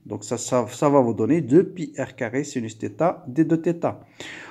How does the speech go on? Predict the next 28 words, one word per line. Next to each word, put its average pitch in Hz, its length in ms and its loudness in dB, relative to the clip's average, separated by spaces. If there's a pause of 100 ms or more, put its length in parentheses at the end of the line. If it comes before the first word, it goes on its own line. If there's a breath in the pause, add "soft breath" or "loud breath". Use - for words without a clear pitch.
Autrement 170 500 8
dit, 135 140 8
l'angle 175 320 8
solide 151 500 2
d 147 120 6
d'oméga, 135 600 4
qui 135 200 0
est 123 40 0
d 113 160 0
de 131 120 2
S 135 280 -2
sur - 320 -2
R 107 120 -8
carré, 120 500 0
c'est - 240 -2
deux 151 240 8
pi 185 240 -6
fois 143 220 -4
sinus 120 340 -6
θ 135 460 -2
d 143 100 0
de 117 120 -2
θ. - 160 -12 (760)
Ça, - 320 -4
c'est 123 200 -2
juste 147 360 -10
une 143 160 4
introduction. 117 640 -2